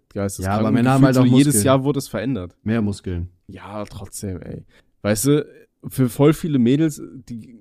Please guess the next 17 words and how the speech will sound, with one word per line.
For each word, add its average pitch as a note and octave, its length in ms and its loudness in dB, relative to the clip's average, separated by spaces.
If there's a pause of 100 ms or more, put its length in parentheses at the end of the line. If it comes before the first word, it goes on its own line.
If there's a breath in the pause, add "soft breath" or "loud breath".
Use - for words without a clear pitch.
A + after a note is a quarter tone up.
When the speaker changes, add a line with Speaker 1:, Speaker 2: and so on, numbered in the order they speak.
Speaker 1:
gibt's - 220 -6
dann C3 120 0
richtig C3+ 320 -2
schlechtes C#3+ 420 -6
Gefühl, D3 320 0
wenn B2 120 2
die C3 100 -2
sich C#3 140 -4
dann B2+ 160 -4
irgendwie B2 200 -4
Klamotten A#2 380 -4
in G#2+ 100 -4
L C3 200 -2
kaufen G2 380 -8
müssen F#2 240 -10
oder F#2 240 -8
so. F2+ 220 -10